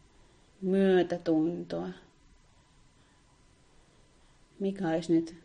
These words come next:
rakkaudellinen teko sua kohtaan? Jos sä et tiedä, sä voit tutkia.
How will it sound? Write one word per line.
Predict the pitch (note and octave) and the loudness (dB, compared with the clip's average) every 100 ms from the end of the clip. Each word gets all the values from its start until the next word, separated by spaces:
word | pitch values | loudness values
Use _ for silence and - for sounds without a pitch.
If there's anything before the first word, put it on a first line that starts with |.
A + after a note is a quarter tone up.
| _ - | _ -6
rakkaudellinen | G3 G3 - E3+ D#3+ D#3+ D#3+ D#3+ D3+ D#3 | -2 -2 -2 -2 0 0 0 0 0 0
teko | D#3 E3 A#2+ - | 0 0 -4 -2
sua | E3+ C3+ | -4 -4
kohtaan? | - C#3 E3+ - A#3 A3 A3+ - _ _ _ _ _ _ _ _ _ _ _ _ _ - _ _ _ _ _ - - _ _ _ _ _ _ _ _ _ _ _ _ _ - _ _ _ - | -2 -4 -4 -10 -14 -14 -16 -20 _ _ _ _ _ _ _ _ _ _ _ _ _ -20 _ _ _ _ _ -20 -20 _ _ _ _ _ _ _ _ _ _ _ _ _ -20 _ _ _ -12
Jos | G3 - | -10 -6
sä | F3+ | -8
et | F3+ - | -8 -6
tiedä, | G3 F3+ E3+ E3+ | -4 -2 -2 -6
sä | - D#3 | -8 -4
voit | E3 E3 - | -2 -4 -4
tutkia. | F#3+ F#3+ - - F#3+ | -4 -4 -10 -10 -10